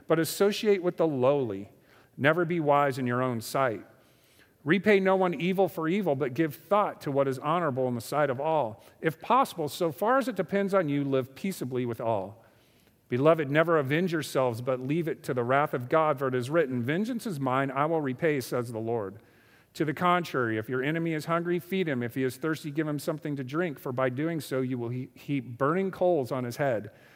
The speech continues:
Do not be overcome with evil, uh, but overcome evil with good." I want you to pay particular attention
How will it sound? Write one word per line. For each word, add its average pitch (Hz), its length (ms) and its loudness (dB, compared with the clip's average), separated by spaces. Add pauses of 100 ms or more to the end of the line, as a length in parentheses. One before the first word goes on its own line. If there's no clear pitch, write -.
(340)
Do 143 180 0
not 175 220 2
be 156 100 2
overcome 147 380 0
with 131 160 -4
evil, 135 440 -4 (760)
uh, 120 160 0
but 127 180 0
overcome 139 480 2
evil 131 240 0
with 113 220 -6
good." 107 340 -4 (880)
I 151 60 -4
want 254 160 4
you 302 60 4
to 208 60 4
pay 185 180 2
particular 190 520 0
attention 143 580 -4